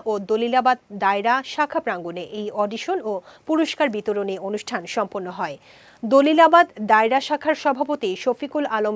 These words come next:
সুমনের সভাপতিত্বে অনুষ্ঠানে চট্টগ্রাম জেলা শাখার দপ্তর সম্পাদক আব্দুল করিম সহ অনেকে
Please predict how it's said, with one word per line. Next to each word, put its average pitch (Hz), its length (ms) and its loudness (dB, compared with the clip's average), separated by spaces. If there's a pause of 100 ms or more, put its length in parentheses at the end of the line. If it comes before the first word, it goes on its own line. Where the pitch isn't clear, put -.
(120)
সুমনের 262 480 -4
সভাপতিত্বে 202 680 -6
অনুষ্ঠানে 214 400 -4 (380)
চট্টগ্রাম 285 400 4 (100)
জেলা 247 260 4
শাখার 254 340 0 (160)
দপ্তর 220 280 -4 (100)
সম্পাদক 226 440 2 (360)
আব্দুল 214 320 -4 (100)
করিম 220 240 2 (100)
সহ 262 140 -2 (160)
অনেকে 214 200 -4